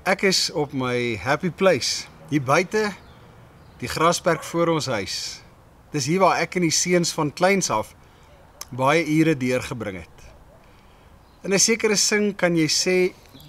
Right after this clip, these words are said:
dis 'n stukkie van my koninkryk. Ja, die seuns het altyd gesê, "Die gras is my heiligdom." Dit moet altyd 'n lowergroen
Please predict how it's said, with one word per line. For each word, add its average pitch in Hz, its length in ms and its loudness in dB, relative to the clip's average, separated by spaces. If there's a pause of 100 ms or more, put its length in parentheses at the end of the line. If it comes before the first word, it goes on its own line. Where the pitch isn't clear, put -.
dis 156 180 -2
'n 175 40 0
stukkie 202 300 -2
van 190 160 0
my 175 100 4
koninkryk. 208 720 0 (920)
Ja, 147 140 2
die 170 100 2
seuns 196 260 0
het 185 120 -2
altyd 170 340 0
gesê, 170 440 0
"Die 147 120 -2
gras - 760 -2
is - 180 -8
my 143 180 0
heiligdom." 151 520 0 (840)
Dit - 180 -16
moet 147 140 -4
altyd 165 380 0
'n 147 100 -2
lowergroen 143 760 -2